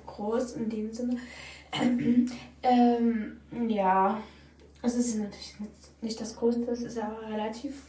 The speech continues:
groß. Ähm, nur da ist es halt sehr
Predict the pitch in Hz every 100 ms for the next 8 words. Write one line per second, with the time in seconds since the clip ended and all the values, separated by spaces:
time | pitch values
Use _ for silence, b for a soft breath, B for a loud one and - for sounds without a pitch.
0 | - 294 330 381 - - B B B B
1 | B B - 285 311 311 302 302 302 -
2 | - - 269 294 311 294 - - - 240
3 | 220 - 220 214 208 208 262